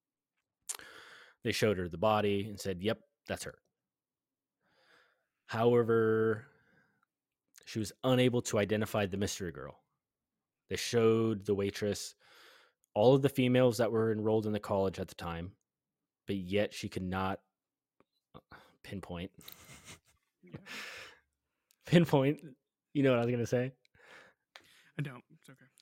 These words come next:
Speaker 1: You do.
Speaker 2: Okay.
Speaker 1: She was unable to, uh, identify the other female. And so this new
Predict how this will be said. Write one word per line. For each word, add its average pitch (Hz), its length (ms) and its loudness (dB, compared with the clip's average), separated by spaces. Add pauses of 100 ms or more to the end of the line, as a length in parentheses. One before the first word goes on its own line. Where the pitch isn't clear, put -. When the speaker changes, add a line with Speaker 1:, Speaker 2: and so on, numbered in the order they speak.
(140)
Speaker 1:
You 120 160 0
do. 104 140 0 (1040)
Speaker 2:
Okay. 160 100 -20 (260)
Speaker 1:
She - 120 -6
was 107 120 -6
unable 120 400 0
to, 110 460 -2
uh, 85 460 -6
identify 127 440 2
the 113 160 0
other 113 180 2
female. 92 640 -4 (420)
And 107 100 -6
so 123 200 4
this 123 240 0
new 135 640 6